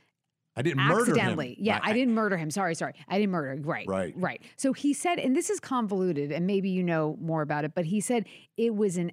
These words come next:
Speaker 2: accident and then I was defending myself.
Speaker 1: Right. They kind of, mm, put the two together. It was accidental self-defense.
Speaker 2: Like, that's a thing.
Speaker 1: But then he purposely dismembered him.
Speaker 2: Well, again,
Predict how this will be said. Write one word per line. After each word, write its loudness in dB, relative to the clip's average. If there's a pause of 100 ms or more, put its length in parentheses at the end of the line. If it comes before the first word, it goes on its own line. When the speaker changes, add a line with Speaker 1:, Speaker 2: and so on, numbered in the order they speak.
(140)
Speaker 2:
accident 0 (300)
and 0
then 0
I 2
was 0
defending -2
myself. -10
Speaker 1:
Right. -4
They -2
kind 0
of, -2 (360)
mm, -6
put -4
the -2
two 0
together. 0
It -6
was -6
accidental 0
self-defense. -4 (480)
Speaker 2:
Like, 2
that's 0
a 2
thing. -6
Speaker 1:
But -4
then 0
he 0
purposely -4 (160)
dismembered -2
him. -4
Speaker 2:
Well, 2
again, 0